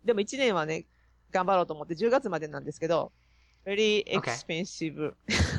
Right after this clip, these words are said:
Speaker 2: Right, right. I understand, I understand. Well, today, um, you know, I actually,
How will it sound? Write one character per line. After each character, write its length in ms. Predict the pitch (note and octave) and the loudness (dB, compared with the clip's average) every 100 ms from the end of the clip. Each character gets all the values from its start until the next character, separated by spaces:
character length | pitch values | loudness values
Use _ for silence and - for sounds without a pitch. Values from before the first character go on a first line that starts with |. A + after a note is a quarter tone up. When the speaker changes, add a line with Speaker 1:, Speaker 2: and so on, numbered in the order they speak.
| A4 B4 A#4 A4 C#5 B4 _ | 2 2 0 -10 -12 -12 _
Speaker 2:
Right, 360 | B2+ B2 A#2 - | 0 2 2 -6
right. 360 | B2 C3 A#2 - | 0 0 0 -2
I 180 | C#3+ F3+ | 0 0
understand, 500 | G#3 D3 - A#2 G#2+ | 0 -4 -4 -6 -4
I 140 | A2 A#2+ | -6 -6
understand. 500 | A2+ G#2+ - G#2 A2+ | -8 -12 -14 -14 -2
Well, 220 | C#3 - - _ _ | -2 -2 -12 _ _
today, 720 | D#3+ C3 E3+ G3 G#3 A#2 G#2+ _ _ _ _ _ | -6 -4 -4 -2 -4 -6 -10 _ _ _ _ _
um, 500 | C3 B2 A#2+ A2+ A#2 - | -2 -2 -2 -6 -14 -6
you 100 | D3 | -2
know, 80 | C#3+ | 0
I 180 | F3 A3 | 0 0
actually, 300 | - C#3+ | -2 -10